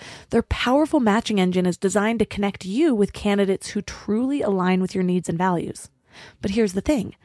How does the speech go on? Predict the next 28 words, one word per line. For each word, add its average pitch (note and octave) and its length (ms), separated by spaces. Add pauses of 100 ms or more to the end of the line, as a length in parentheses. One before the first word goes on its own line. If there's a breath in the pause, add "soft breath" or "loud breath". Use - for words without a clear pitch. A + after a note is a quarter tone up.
(220 loud breath)
Indeed B3 420
isn't A3 320
just - 280
about G#3 220
finding G3+ 420
any F3+ 140
old F3 160
match. A3+ 420 (360 loud breath)
They're D#4+ 140
committed C4 600
to A#3+ 120
delivering G3+ 520 (100)
quality. - 500 (360)
In G3+ 100
fact, B3+ 380
ninety-three A#3 560
percent A3+ 260
of G3+ 80
employers G3+ 500
agree G3 280
that F#3+ 140
Indeed F#3+ 420
provides F#3+ 340
the - 100
highest A3 540
caliber F#3+ 400
of F3 80
candidates F#3 560